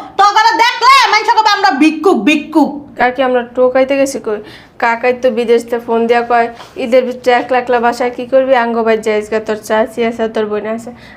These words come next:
Speaker 2: আর বাইরে অত তো কাকি আপনার লগে থাকে।
Speaker 1: ওই তো কই বই?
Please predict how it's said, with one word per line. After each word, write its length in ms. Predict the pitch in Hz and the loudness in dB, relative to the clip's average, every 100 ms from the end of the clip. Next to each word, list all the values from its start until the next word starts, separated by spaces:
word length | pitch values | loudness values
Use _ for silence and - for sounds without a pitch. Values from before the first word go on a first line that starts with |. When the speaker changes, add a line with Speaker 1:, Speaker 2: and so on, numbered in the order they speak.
| - | -4
Speaker 2:
আর 120 | 220 | -2
বাইরে 340 | 214 208 208 | 0 0 2
অত 180 | 226 220 | 0 0
তো 120 | 220 | -6
কাকি 340 | 220 220 220 226 | -4 -4 -2 -4
আপনার 280 | 214 226 | -2 -2
লগে 320 | 220 214 208 214 | -2 -4 -4 -4
থাকে। 340 | 220 220 - | -6 -8 -10
Speaker 1:
ওই 100 | 240 | -8
তো 100 | 247 - | -8 -2
কই 160 | 285 | 0
বই? 300 | 233 214 180 | 0 -2 -6